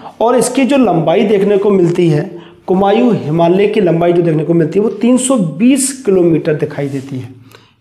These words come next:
कितनी? तीन सौ बीस किलोमीटर। और नंदा पर्वत, नंदा पर्वत इस कुमायूं हिमालय में ही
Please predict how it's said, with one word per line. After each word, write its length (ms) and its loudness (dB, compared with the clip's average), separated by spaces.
कितनी? 320 2
तीन 220 4
सौ 280 0
बीस 680 -2
किलोमीटर। 760 -2
और 120 2
नंदा 600 2
पर्वत, 800 -2
नंदा 380 2
पर्वत 360 -2
इस 200 -4
कुमायूं 580 0
हिमालय 460 0
में 140 2
ही 360 -2